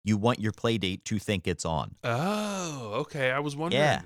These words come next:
Speaker 2: Cool.
Speaker 1: So you can skip right to end of season, which I did.
Speaker 2: Yeah.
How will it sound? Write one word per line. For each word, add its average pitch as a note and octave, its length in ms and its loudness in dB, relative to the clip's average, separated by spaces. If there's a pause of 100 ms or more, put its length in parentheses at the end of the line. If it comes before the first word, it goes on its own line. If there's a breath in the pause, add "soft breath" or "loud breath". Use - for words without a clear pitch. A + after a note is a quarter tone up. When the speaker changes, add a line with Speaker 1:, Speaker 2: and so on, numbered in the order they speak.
Speaker 2:
Cool. D3 380 -4
Speaker 1:
So A#2+ 180 0
you A#2+ 180 0
can C#3 160 2
skip - 420 -2
right A2 300 2
to D#3 160 -2
end C#3+ 160 2
of D#3+ 100 0
season, A2+ 380 -2
which G#2 160 2
I G#2+ 100 2
did. F2 440 -2
Speaker 2:
Yeah. G#2 360 0